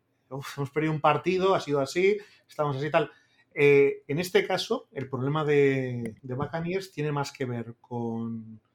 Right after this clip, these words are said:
con su récord que con, que con su nivel de juego, ¿no? O sea, al final es así, vamos, el número dos de la liga y tal y cual. El problema es que, mm, no va, no creo que sea lo mismo para Brady,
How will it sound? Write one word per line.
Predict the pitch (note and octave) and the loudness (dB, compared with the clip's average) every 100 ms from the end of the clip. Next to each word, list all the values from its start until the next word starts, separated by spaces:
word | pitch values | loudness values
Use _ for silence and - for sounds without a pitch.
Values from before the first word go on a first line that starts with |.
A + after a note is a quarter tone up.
| _ _ _ _ | _ _ _ _
con | C3+ B2+ | -6 -2
su | C3+ | 0
récord | C3+ C#3+ C#3 F#3+ - _ _ _ _ _ _ _ _ _ _ _ | 0 0 0 -2 -2 _ _ _ _ _ _ _ _ _ _ _
que | - B2 | -10 -8
con, | B2 A#2 A2+ A2+ A2 G#2 - _ _ | -4 -4 -4 -8 -14 -18 -20 _ _
que | - | -18
con | B2 B2+ | -6 -6
su | B2 C3 | -4 -6
nivel | B2 B2 B2 | -4 -4 -4
de | |
juego, | B2 - C3+ - _ _ _ _ _ - | -6 -2 -4 -4 _ _ _ _ _ -8
¿no? | D#3 G3 | -4 -4
O | |
sea, | C3 G#2 | -6 -8
al | - | -10
final | A2+ A#2+ | -8 -6
es | A2+ | -6
así, | A2+ A2+ B2 | -6 -10 -12
vamos, | D3 D3 - _ | -12 -16 -20 _
el | A2 | -12
número | A#2+ A#2+ A#2 | -10 -6 -6
dos | A#2 | -6
de | A#2 | -6
la | B2+ | -4
liga | G#3+ A#3+ B3+ | -4 -2 -4
y | |
tal | - C#3 | -4 0
y | |
cual. | F#3+ C4 - _ _ _ _ _ _ _ _ | 2 2 -2 _ _ _ _ _ _ _ _
El | D#3+ C#3+ C#3+ | 2 2 2
problema | C#3+ C#3 D3+ E3+ | 6 8 6 4
es | G3 | 0
que, | - G3 F3+ E3+ D3 C#3 C3 B2+ - _ _ _ _ _ _ _ _ _ _ _ _ _ _ _ _ _ | 2 2 4 6 6 6 4 -2 -8 _ _ _ _ _ _ _ _ _ _ _ _ _ _ _ _ _
mm, | D#3+ C#3+ C#3 C#3 C#3 C3+ C3+ C3+ C3+ C3+ C#3 C3+ C#3+ | -4 -2 0 0 0 0 0 0 0 0 0 0 0
no | E3 F3 F3 | 2 2 4
va, | E3+ E3+ | 6 4
no | D#3 F3+ | 4 0
creo | G3 | 0
que | |
sea | F3 D#3 | 0 -2
lo | |
mismo | C#3 B2+ C3 A#2+ | -2 -2 -6 -4
para | B2+ B2+ | -2 -2
Brady, | C3+ C#3+ C#3+ C3 B2+ B2 B2 | 2 2 2 -2 -4 -4 -6